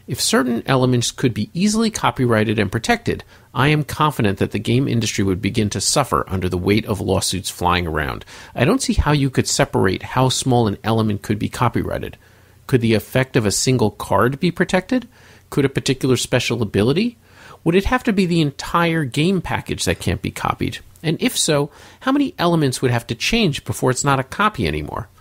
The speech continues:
These are all litigious areas that other industries have struggled with,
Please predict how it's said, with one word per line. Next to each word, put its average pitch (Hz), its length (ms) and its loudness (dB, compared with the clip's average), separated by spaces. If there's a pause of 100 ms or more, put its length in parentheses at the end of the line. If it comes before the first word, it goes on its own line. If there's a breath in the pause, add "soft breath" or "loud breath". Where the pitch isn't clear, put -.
(380 loud breath)
These 123 160 2
are 120 140 4
all 175 280 2
litigious 165 640 0
areas 101 440 4
that 87 260 -2
other 151 180 2
industries 127 540 0
have 110 100 -2
struggled 107 340 0
with, 85 220 -6